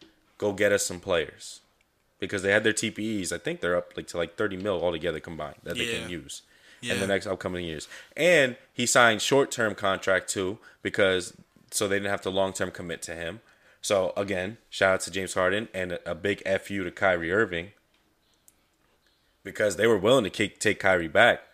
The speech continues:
Speaker 1: on a short term. But that's, that's what players should be. That's, that's the mentality you should have. What can I do to make my team better? Like, yeah, you threw me the bag 'cause you knew my worth.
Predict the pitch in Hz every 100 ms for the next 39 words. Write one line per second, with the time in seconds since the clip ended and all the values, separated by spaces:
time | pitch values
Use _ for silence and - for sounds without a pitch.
0 | - 85 80 - 117 - 101 92 101 _
1 | _ _ _ _ _ _ _ _ _ _
2 | _ _ _ - 90 - - _ _ -
3 | 117 - - 127 165 185 185 - - -
4 | - 165 160 160 135 107 143 - - 101
5 | 131 - - - 127 147 - _ - 127
6 | 120 113 120 113 101 98 98 90 76 _
7 | _ _ _ - 107 160 - 143 113 117
8 | 113 92 87 82 - 92 90 - 85 -
9 | 87 82 80 85 98 87 143 185 165 131
10 | 117 120 117 104 120 110 82 82 92 78